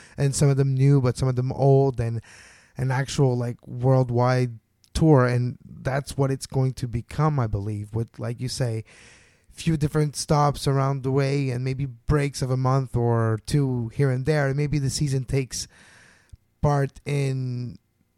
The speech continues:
not a calendar year per se, but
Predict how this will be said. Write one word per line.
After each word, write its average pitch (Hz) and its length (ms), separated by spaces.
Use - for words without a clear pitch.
not 151 300
a 135 140
calendar 143 500
year 135 300
per 135 180
se, 147 360
but 123 180